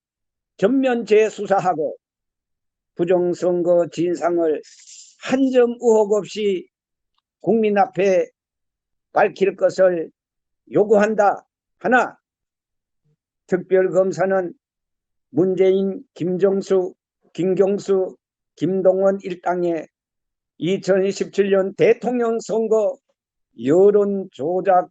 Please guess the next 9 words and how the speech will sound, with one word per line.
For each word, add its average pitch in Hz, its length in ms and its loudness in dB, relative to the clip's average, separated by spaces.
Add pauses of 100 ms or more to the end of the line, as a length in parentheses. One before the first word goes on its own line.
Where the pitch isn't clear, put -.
부정선거 196 800 -2 (100)
혐의를 180 580 -4
철저히 247 560 -4
수사하고 175 680 -6 (680)
결과를 175 600 0
국민에게 160 720 -2 (360)
보고해야 196 840 2 (440)
한다. 220 560 -4 (1700)
문재인은 190 720 0